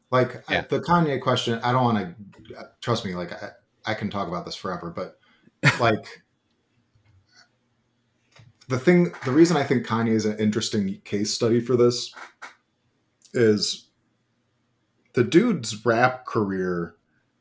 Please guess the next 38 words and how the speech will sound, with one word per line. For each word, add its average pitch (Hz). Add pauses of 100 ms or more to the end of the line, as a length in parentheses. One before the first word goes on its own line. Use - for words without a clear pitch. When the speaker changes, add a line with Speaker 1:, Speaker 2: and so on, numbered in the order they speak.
(800)
Speaker 1:
h-, 123
his 131
rap 165
songs 127
are 110
just 110
about 110
him 104 (340)
at 92
the 95
end 87
of 80
the 80
day. -
He's -
talking 139
about 95
himself, - (800)
you 107
know? 113 (500)
He 139
has 175
an 123
outro 117
track 90
on 98
his 92
first 113
album 95
that's, 87
like, 90
nine 113
minutes 113
long 104
of 101
his 107
just, -
like, 107